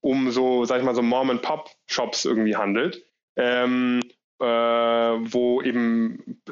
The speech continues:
vielleicht zehn, zwanzig Mitarbeiter beschäftigt werden,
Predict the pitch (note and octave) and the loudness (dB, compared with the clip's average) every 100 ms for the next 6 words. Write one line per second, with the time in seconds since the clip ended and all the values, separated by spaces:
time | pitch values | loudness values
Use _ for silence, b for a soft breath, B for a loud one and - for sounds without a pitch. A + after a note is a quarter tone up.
0 | G#2 - B2+ A2 - C#3 C3+ C3 - C3 | -12 -4 -4 -2 -2 0 0 0 -2 -2
1 | A#2 C#3 D#3+ A#2+ A2 A2+ - G2+ G2+ G2+ | -2 -2 0 0 -2 -4 -8 -6 -4 -2
2 | D#3 | -4